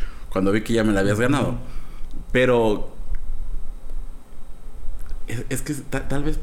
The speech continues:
Speaker 1: pueda sonar polémico lo que voy a decir.
Speaker 2: Pues mira, aquí todo lo que se ha dicho suena polémico, entonces.
Speaker 1: O sea, que no nos creamos, o sea, que no te creas el centro del universo. ¿A qué voy con esto?
Speaker 2: Sí, sí,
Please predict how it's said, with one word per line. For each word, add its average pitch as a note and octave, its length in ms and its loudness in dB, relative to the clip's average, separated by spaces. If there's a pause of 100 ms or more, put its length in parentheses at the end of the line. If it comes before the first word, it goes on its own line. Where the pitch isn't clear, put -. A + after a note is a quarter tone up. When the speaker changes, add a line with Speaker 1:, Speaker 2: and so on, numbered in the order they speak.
Speaker 1:
pueda C#3 240 0
sonar A2+ 380 0
polémico G#2 440 0
lo E2 140 0
que F2 80 2
voy C#2 80 2
a C#2 80 0
decir. F#2 200 -4 (1040)
Speaker 2:
Pues C3+ 100 0
mira, C#3+ 240 0 (180)
aquí F3+ 260 2
todo G#3+ 220 2
lo E3 140 4
que D#3+ 120 2
se D#3+ 60 2
ha G#3 60 4
dicho F#3+ 240 2
suena D#3+ 300 0
polémico, A#2 580 2
entonces. D3 540 0 (420)
Speaker 1:
O D#3 140 2
sea, - 160 0
que G3+ 100 2
no A3 160 4
nos C#4 220 2
creamos, C#3+ 440 2
o A#2+ 140 2
sea, B2+ 140 -4
que D3+ 100 2
no F3 120 2
te A#3 180 -2
creas D3 320 2
el C3 160 0
centro A#2+ 340 2
del A2+ 140 4
universo. F#2 480 -2 (400)
¿A A#2+ 160 -2
qué D3+ 100 0
voy C#3 160 2
con B2+ 220 -2
esto? - 280 -4
Speaker 2:
Sí, A#3 160 -6
sí, G#3+ 40 -6